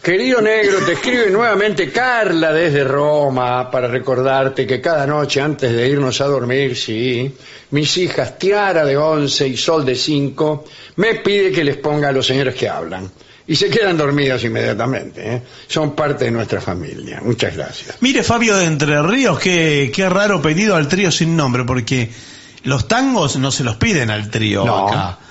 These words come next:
Speaker 2: Eh, sin embargo, le pide Monte Criollo al trío.
Speaker 1: Ah, eh, sí, debe ser una, una equivocación.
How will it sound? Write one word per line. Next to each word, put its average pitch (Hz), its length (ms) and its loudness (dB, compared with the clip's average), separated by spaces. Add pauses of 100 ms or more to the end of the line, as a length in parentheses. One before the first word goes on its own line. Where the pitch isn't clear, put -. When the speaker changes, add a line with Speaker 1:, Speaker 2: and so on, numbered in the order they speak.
(340)
Speaker 2:
Eh, 123 160 0
sin 143 160 0
embargo, 208 280 2
le 165 120 2
pide 180 240 2
Monte 170 340 0
Criollo 117 600 2
al 110 160 0
trío. 156 120 -2
Speaker 1:
Ah, 175 400 0 (280)
eh, 127 240 -2
sí, 139 260 0
debe 220 200 2
ser 147 220 0
una, 123 240 0
una 113 180 0
equivocación. 113 640 -2